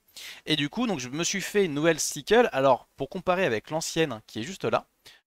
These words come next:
euh, c'est la Melded. Donc avant, on avait toutes les affinités, forcément, plus dix d'item rarity et dix-sept de mining speed.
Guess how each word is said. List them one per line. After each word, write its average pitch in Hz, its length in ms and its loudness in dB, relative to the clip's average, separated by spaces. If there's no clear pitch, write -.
euh, 104 400 2
c'est - 160 -6
la 92 100 -2
Melded. 127 400 -2
Donc 131 260 -4
avant, 202 340 4
on 147 120 0
avait 147 320 6
toutes - 160 -18
les 127 120 -6
affinités, 117 380 -6
forcément, 127 460 -8
plus - 360 -4
dix 165 260 -10
d'item 131 300 -6
rarity 120 420 0
et 117 80 -6
dix-sept 135 320 -6
de 120 80 -2
mining 104 240 -6
speed. - 220 -8